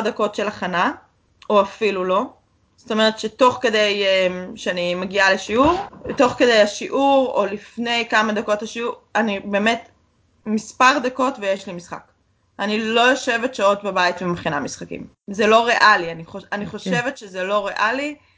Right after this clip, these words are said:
Speaker 1: אה, שמורה שמלמדת כל כך הרבה שעות בכיתה, תתחיל לשבת שעות ולהכין משחקים על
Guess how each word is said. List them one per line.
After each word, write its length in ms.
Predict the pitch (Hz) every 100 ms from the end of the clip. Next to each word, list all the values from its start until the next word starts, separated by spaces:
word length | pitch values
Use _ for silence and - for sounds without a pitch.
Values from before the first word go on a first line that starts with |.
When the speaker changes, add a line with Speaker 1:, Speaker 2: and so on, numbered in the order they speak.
| _ -
Speaker 1:
אה, 180 | 180 185
שמורה 480 | - 214 196 190 196
שמלמדת 1080 | 196 196 180 175 202 196 185 190 185 190 - _
כל 160 | 190 185
כך 220 | 247 220
הרבה 240 | 226 208 202
שעות 300 | 214 190 190
בכיתה, 440 | 208 214 262 277 277 _ _ _
תתחיל 380 | 240 - 196 208
לשבת 480 | 208 220 214 214
שעות 440 | - - 214 240 202
ולהכין 720 | 190 170 - 208 180 175 - - _ _ -
משחקים 480 | 202 - 185 - - - _ _
על 120 | -